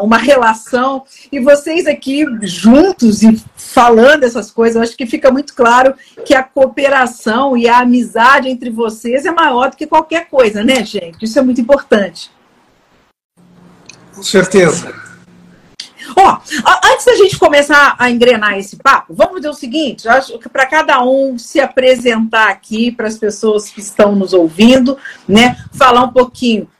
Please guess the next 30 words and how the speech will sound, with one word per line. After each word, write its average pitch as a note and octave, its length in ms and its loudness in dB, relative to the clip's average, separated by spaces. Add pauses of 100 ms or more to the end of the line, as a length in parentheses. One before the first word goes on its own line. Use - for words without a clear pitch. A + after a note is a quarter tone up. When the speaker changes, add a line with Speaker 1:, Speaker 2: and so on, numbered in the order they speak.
(140)
Speaker 1:
de, F3 240 -20
de A3+ 160 -4
vo-, G3+ 240 -8
de E3+ 160 -4
você G#3+ 280 2
próprio, A3 460 2
eu G#3 60 4
acho A3+ 180 -4
que B3+ 80 -4
nada B3 300 0
melhor A#3+ 280 0
que B3 100 -8
vocês A3+ 360 -4
mesmos A#3+ 480 0
pra A#3 160 -4
se A3+ 100 -12
apresentarem, D4+ 800 -2
e B4+ 200 -8
já A4+ 180 4
falar G4+ 300 0
um F#4+ 60 -8
pouquinho F#4+ 420 -8
também F4+ 440 -8 (320)
da D#4+ 220 2
história, D#4 720 -2
né, E4+ 300 -2
da, A3 320 -4
do G#3 380 -8
Grupo A3+ 280 0
Miolo, A#3 720 2